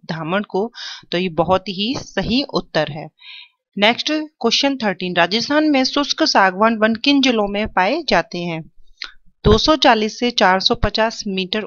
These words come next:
ऊंचाई वाले क्षेत्र, एक सौ तीस से दो सौ मीटर ऊंचाई वाले क्षेत्र, तीन सौ पचास से साढ़े चार सौ मीटर ऊंचाई वाले क्षेत्र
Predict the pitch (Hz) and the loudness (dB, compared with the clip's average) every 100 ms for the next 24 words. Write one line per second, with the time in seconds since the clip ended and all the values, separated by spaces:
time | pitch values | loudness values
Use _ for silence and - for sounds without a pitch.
0 | - 175 - 185 202 214 220 226 - 233 | -2 -2 0 0 0 0 0 2 0 0
1 | 220 247 - _ _ _ _ _ 214 214 | -2 -6 -10 _ _ _ _ _ -2 0
2 | - 269 - 254 277 - 247 185 196 - | 0 0 0 -4 -4 -2 -2 0 -4 -2
3 | 269 247 226 220 - 196 180 175 185 196 | -2 -2 0 -2 -2 -4 -2 -2 0 0
4 | 208 214 - 220 - 226 233 _ _ _ | 0 0 -2 -2 -4 -6 -8 _ _ _
5 | _ _ _ _ 214 247 262 320 320 254 | _ _ _ _ 0 0 2 2 2 2
6 | 202 202 - 240 240 180 170 247 - 196 | 2 2 0 -4 -2 -2 0 0 2 2
7 | 190 - 269 247 240 220 - 196 196 190 | 4 2 4 2 0 -2 -2 -2 0 2
8 | 202 202 202 - 208 - 220 | 0 0 2 2 0 -2 -6